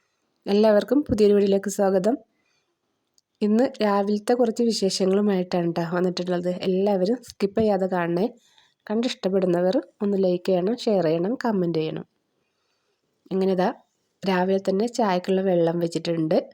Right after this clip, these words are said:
വെള്ളം അല്ല, പാലും വെള്ളം കൂടെ ഒഴിച്ചിട്ട് നമ്മൾ പാൽ ചായയാണ് ഇടുന്നത് ട്ടോ രാവിലെ. അപ്പം അതിനായിട്ട് നമ്മൾ പാലടുപ്പത്ത് വെച്ചിട്ടുണ്ട്. അപ്പം ഇത് ഇന്നലെ വാങ്ങിച്ച അടുപ്പാണ്. ഞാനത്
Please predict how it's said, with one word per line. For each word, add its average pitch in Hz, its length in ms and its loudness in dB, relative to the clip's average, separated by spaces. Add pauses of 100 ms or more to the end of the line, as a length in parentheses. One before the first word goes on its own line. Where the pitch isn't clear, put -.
(3250)
വെള്ളം 180 400 0 (340)
അല്ല, 233 180 2 (140)
പാലും 233 420 2 (360)
വെള്ളം 214 260 0
കൂടെ 208 180 2
ഒഴിച്ചിട്ട് 185 340 -2 (100)
നമ്മൾ 202 160 -2 (100)
പാൽ 185 260 -2
ചായയാണ് 190 380 -2
ഇടുന്നത് 156 400 -6
ട്ടോ 170 180 -8
രാവിലെ. 160 340 -8 (840)
അപ്പം 185 180 -4
അതിനായിട്ട് 180 360 -2 (100)
നമ്മൾ 170 160 -4 (300)
പാലടുപ്പത്ത് 170 680 -2
വെച്ചിട്ടുണ്ട്. 160 500 -6 (880)
അപ്പം 196 200 -2
ഇത് 190 100 0 (220)
ഇന്നലെ 185 380 0 (320)
വാങ്ങിച്ച 180 420 -4 (100)
അടുപ്പാണ്. 170 540 -4
ഞാനത് 170 340 -6